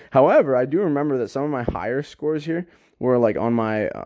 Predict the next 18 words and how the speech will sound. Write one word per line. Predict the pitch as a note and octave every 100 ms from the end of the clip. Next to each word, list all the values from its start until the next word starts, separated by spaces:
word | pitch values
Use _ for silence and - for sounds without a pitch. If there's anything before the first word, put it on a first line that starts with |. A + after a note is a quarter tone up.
| -
emotional | A2 A#2+ A#2+ B2 C#3 A#2+ G#2+ -
aspect | G2 G#2 - G2
of | F#2
health. | F#2+ E2+ -
These | C3 C#3+
are | E3
all, | D#3
like, | C3 -
part | B2 A#2+
of |
your | G2+
health, | F#2+ F2+ A2 - - -
uh, | G2+ - -
parts | A#2+ G#2+ -
of | F2
your | G2+
health, | - -
sorry. | F#2+